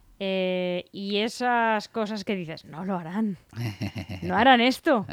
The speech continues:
Speaker 1: No, no lo harán". Ay, sí, sí, sí, sí,
Speaker 2: Sí,
Speaker 1: sí,
Speaker 2: sí, y al
Speaker 1: sí
Speaker 2: final lo
Speaker 1: hacen,
Speaker 2: hacen,
Speaker 1: sí, al
Speaker 2: ¿verdad?
Speaker 1: final lo hacen, al final
Speaker 2: O,
Speaker 1: lo
Speaker 2: o
Speaker 1: hacen y
Speaker 2: haz-,
Speaker 1: es,
Speaker 2: o
Speaker 1: es,
Speaker 2: hacen cosas que ni te
Speaker 1: es esa
Speaker 2: esperas, ¿no?
Speaker 1: grandeza de, de la serie.
Speaker 2: A mí lo que me encanta es esas tramas, eh, de poder que, que,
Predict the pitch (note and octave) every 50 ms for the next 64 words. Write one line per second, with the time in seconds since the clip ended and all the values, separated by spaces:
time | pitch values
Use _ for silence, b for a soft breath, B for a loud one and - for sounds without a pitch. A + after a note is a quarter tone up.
0 | E2+ - - - G3 F#3 E3+ D#3 D3 D#3+ F3 F#3 A3 C#4 C#4+ B3 B3+ C#4+ E4 D#4+
1 | - B3+ B3 - - - - A#3+ C#4 F4+ - - B3+ C4 B3+ - C4+ C#4+ C4 -
2 | - - - D3+ - - - - G#2+ G#2+ - B3 C4 B3+ - B2 C3 G3+ G3+ A#3
3 | B3 B3 G#3+ G#3+ A3 - - B3+ C4+ D4 D4+ D4+ D#4 D4+ B3 B3+ A3+ A3+ G#3+ B3+
4 | B3+ C4 C4 C#4+ C#4+ B3 C4 C#4 C#4+ B3+ A#3+ A3+ - A#2+ B2+ C#3 D3+ - - D#3+
5 | D3+ D3 D#3 D3+ C#3+ D3+ D3 - C#3 B2+ B2 - - A2 G#2+ - - B3 B3 C#4
6 | B3+ B3+ A#3+ A3 G#3+ G#3 G3+ G3+ - - F3+ F3+ F#3 F3+ F3 E3 - F#3+ F#3 F#3
7 | F3+ F#3 F#3 E3 E3 D#3 D3+ D#3+ D#3+ - - C3+ C#3 D3 C#3+ D3 C#3 C3+ B2+ B2+
8 | A#2+ B2+ B2 A#2 B2 A2+ A#2 G#2+ A2+ G#2+ - - A2 G#2+ G#2+ G#2+ G#2 G2+ - -
9 | - - _ - - G2 G2 G2 F2+ E2 D2+ D2+ - - - - - - F#2+ G#2
10 | B2+ B2 A2 - G2+ G#2 G2 G2+ A2 A2 G#2+ A2 - G#2 G2+ G2+ G2+ G2 F#2+ F#2+
11 | F#2+ G2 G2+ - - b b b b b b b b b b b b b b b
12 | b _ _ _ - - A#2+ A2 G#2+ G#2+ G#2 G2 G2 G2 F#2 F2+ F2 F2 E2+ F2
13 | F2 E2+